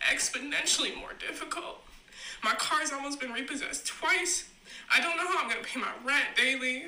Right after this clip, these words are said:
or fucking monthly. Um, my electric literally just got cut off last week. Despite my best efforts of trying to start my own shit, of trying to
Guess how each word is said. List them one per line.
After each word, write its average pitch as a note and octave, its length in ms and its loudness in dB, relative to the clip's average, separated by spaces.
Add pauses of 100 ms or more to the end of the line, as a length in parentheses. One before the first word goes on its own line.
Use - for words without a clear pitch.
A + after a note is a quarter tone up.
or - 260 2
fucking C4+ 400 -6
monthly. A#3+ 580 -2 (760)
Um, A#3 520 -2
my B3 200 4 (100)
electric A#3 680 -2 (220)
literally C#4 360 2
just B3 200 -2
got G#3+ 160 2
cut C4 180 -2
off B3 180 -2
last A3+ 280 -2
week. A#3 360 -4
Despite C4+ 460 2
my C4 180 2
best - 220 0 (100)
efforts C#4+ 360 -2
of C4+ 100 -2
trying B3 320 -2
to A#3 60 -6
start C4+ 380 2
my C#4 120 0 (120)
own C4+ 120 -6
shit, C4+ 360 0 (1200)
of A#3 100 2
trying C4+ 380 2
to C#4 420 0